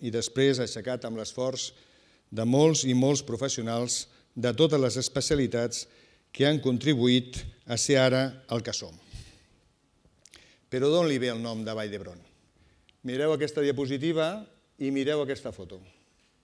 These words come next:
Aquesta és la mateixa foto. Aquí tenim la Granja Nova,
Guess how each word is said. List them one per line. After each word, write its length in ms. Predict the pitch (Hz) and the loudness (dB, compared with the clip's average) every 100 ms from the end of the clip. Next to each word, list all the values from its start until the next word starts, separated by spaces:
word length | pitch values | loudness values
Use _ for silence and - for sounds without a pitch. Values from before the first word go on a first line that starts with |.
| _ _ _ _ _ _ _ _ _ _ _ _ - - - - _ _ _ _ _ _ _ _ _ _ _ _ _ _ _ _ _ _ _ | _ _ _ _ _ _ _ _ _ _ _ _ -20 -18 -18 -20 _ _ _ _ _ _ _ _ _ _ _ _ _ _ _ _ _ _ _
Aquesta 480 | 117 110 147 143 127 | -12 -6 -6 -4 -4
és 300 | 127 135 - - - | -2 -4 -10 -18 -12
la 160 | 113 | -10
mateixa 400 | 113 113 139 143 | -8 -8 -8 -8
foto. 380 | - 156 151 185 196 _ _ - | -4 -4 -4 -10 -12 _ _ -16
Aquí 320 | 113 147 127 | -12 -8 -4
tenim 380 | 131 147 151 151 127 | -2 -2 -2 -6 -6
la 160 | 123 | -4
Granja 400 | 127 147 147 151 | -2 -2 0 -2
Nova, 380 | 143 131 104 | -2 -4 -6